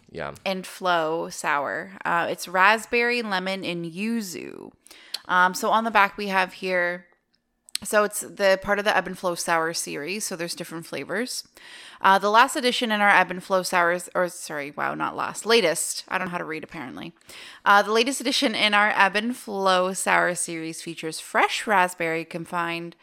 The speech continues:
Speaker 2: combined with tart Meyer lemon and a squeeze of citrusy yuzu.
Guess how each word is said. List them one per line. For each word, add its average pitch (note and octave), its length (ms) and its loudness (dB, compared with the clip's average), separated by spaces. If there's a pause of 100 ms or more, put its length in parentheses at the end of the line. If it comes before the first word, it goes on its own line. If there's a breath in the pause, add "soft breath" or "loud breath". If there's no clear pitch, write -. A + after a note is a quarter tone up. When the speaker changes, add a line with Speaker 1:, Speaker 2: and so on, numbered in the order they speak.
(300 soft breath)
Speaker 2:
combined F#3 400 4
with F3 160 -8
tart G#3+ 340 -2
Meyer F#3+ 360 -2
lemon E3+ 500 -4 (140)
and E3+ 240 -6
a E3+ 60 -8
squeeze F#3 520 -10
of D#3+ 100 -10
citrusy - 540 -12
yuzu. D3+ 460 -10